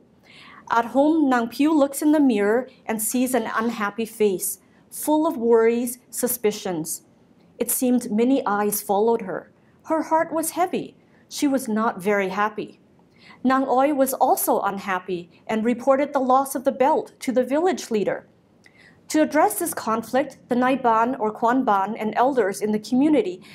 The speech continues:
asked everyone who had been at the river to come for a meeting at his house. They explained that they suspected someone had taken the belt and asked the person to admit to the crime and return it. Nang Piu is too scared to admit to the crime.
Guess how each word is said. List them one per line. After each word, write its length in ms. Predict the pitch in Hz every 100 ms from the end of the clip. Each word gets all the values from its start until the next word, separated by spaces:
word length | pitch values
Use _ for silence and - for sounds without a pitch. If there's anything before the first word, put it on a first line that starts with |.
| - -
asked 300 | 262 294 - -
everyone 520 | 277 370 359 277 269
who 160 | 254
had 180 | 262 254
been 180 | 247 262
at 160 | 269 262
the 100 | 240
river 380 | 269 359 233 -
to 80 | 254
come 240 | 254 240
for 160 | 254 254
a 40 |
meeting 360 | 240 254 254 214
at 140 | 208
his 180 | 220 233
house. 400 | 330 415 - - - _ _ _ - - - - -
They 140 | 330
explained 500 | 359 - - 277 285
that 140 | 277 277
they 100 | 285
suspected 720 | - 269 - 320 392 247 -
someone 300 | 254 247 247
had 180 | 226 226
taken 340 | 294 339 392
the 80 | 240
belt 360 | 190 170 180 - - -
and 160 | 233 214
asked 280 | 247 269 -
the 80 |
person 380 | 285 247 247 269
to 160 | 254 226
admit 340 | 214 214 302 -
to 100 | 359
the 100 | 339
crime 560 | - 220 190 196 214 -
and 160 | 214
return 400 | 233 226 269 320
it. 220 | 226 - - _ _ _ - - -
Nang 240 | 262 294 320
Piu 280 | - 302 269
is 140 | 240
too 320 | - - 339
scared 380 | 392 - 226 220
to 120 | 233
admit 280 | 208 214 240
to 120 | -
the 80 | 220
crime. 460 | 220 269 294 214